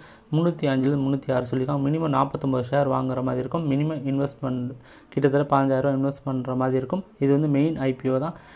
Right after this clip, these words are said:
முக்கியமான நாள் அப்படின்னு பார்க்கும்போது September இருபத்தி ஒன்பதுல வந்து final allotment, முப்பதுல வந்து amount வந்து refund பண்ணிடுவாங்க.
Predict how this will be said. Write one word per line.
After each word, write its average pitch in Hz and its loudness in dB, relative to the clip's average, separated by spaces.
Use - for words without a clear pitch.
முக்கியமான 175 2
நாள் 147 2
அப்படின்னு 147 2
பார்க்கும்போது 135 0
September 160 0
இருபத்தி 151 2
ஒன்பதுல 127 -2
வந்து 131 -6
final 156 2
allotment, 139 0
முப்பதுல 156 4
வந்து 139 2
amount 143 2
வந்து 135 0
refund 147 2
பண்ணிடுவாங்க. 127 -4